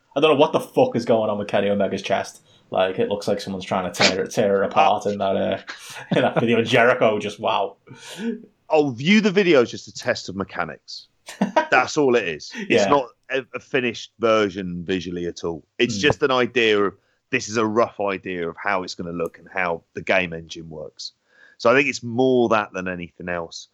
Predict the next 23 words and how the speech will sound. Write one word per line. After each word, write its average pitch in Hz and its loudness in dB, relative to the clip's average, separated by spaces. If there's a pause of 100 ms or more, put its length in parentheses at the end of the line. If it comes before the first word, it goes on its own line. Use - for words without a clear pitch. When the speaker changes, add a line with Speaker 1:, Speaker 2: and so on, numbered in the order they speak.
(400)
Speaker 2:
And 95 -2 (100)
they 127 4
have 208 2
to 196 4
have 151 2
a 123 -6
game 98 -2
out, 82 -12 (120)
and 107 -2
they 113 0
have 135 0
to 147 0
have 117 -2
a 110 -4
mobile 110 0
game 85 -6
out 85 -8
because 95 -6
you 92 -6
have 95 -6
to 101 -4
have 92 -6
presence, 92 -2